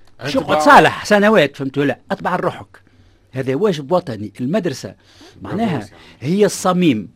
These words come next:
Speaker 2: ال-، النظم، ال-، ال-، ال-، البلدان اللي هي راكحه. لي بي نورديك متاع اوروبا، سنغافور،
Speaker 1: مهم.
Speaker 2: هذوما الناجحين.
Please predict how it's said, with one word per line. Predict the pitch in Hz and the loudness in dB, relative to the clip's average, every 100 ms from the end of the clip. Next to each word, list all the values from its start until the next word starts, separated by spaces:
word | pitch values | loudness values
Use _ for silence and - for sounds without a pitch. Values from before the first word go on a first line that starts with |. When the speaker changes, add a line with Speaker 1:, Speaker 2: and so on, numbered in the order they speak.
| _ - _ _ 143 | _ -20 _ _ -10
Speaker 2:
ال-، | 139 160 | -6 -4
النظم، | 160 165 262 220 131 - _ | -2 0 2 2 0 -8 _
ال-، | 135 135 | -8 -4
ال-، | 135 135 135 131 | -4 -4 -4 -4
ال-، | 139 135 135 131 | -4 -4 -4 -6
البلدان | 127 127 135 233 254 196 | -8 -8 0 0 2 0
اللي | 190 | 0
هي | 180 233 247 - | 2 4 4 4
راكحه. | 175 196 - - 131 _ _ _ _ - _ _ - | 2 2 2 -6 -8 _ _ _ _ -20 _ _ -6
لي | 220 | -4
بي | 226 214 | -2 -2
نورديك | 208 202 196 208 | 0 -2 -4 -8
متاع | 175 202 185 | -8 -6 -4
اوروبا، | 190 185 135 143 - _ _ _ _ - - | -4 -6 -6 -12 -14 _ _ _ _ -20 -18
سنغافور، | - 196 202 208 147 - _ | -12 -8 -6 -6 -10 -12 _
Speaker 1:
مهم. | - 90 120 135 | -20 -20 -16 -12
Speaker 2:
هذوما | 139 139 | -8 -6
الناجحين. | 135 139 131 123 104 | -6 -6 -8 -12 -12